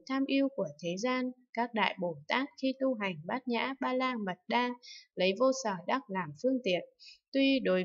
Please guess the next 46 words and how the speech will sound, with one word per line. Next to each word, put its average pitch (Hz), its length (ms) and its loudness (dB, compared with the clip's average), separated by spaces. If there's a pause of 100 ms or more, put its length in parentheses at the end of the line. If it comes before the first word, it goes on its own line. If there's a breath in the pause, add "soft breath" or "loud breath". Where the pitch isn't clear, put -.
với 185 360 4
nội 220 260 2
ngoại 185 320 0
thọ, 190 240 2 (120)
trụ 196 280 -2
quán 180 200 0 (100)
khắp 302 120 -2 (100)
thọ, 202 220 2 (120)
nhưng 269 220 2
rốt 302 180 2 (100)
ráo 170 200 0 (100)
chẳng 208 220 -2
khởi 180 340 -2
tầm 175 300 -4
tư 269 240 2
về 170 160 2 (100)
thọ, 180 220 2 (420 loud breath)
mạnh 185 180 -2 (100)
mẽ, 208 280 -2
tinh 277 240 4
tấn, 180 360 -2
đầy 185 220 2
đủ 180 260 0
niệm 185 200 2 (120)
chánh 175 260 -6
tri. 262 360 2 (400 loud breath)
Vì 190 120 6
muốn 196 280 2
điều 196 260 4
phục 175 160 2 (120)
tham 269 160 2
ưu 269 300 2
của 185 120 -4 (160)
thế 165 160 -2
gian, 254 340 -2 (260)
thiện 180 220 0
hiện, 190 300 0 (420 loud breath)
đó 220 220 2
là 202 320 4 (100)
thọ - 160 -2
niệm 190 280 -2
trụ 196 280 -2 (120)
của 185 160 -2 (100)
Đại 175 260 -2
Bồ 175 280 -4
Tát. 254 200 0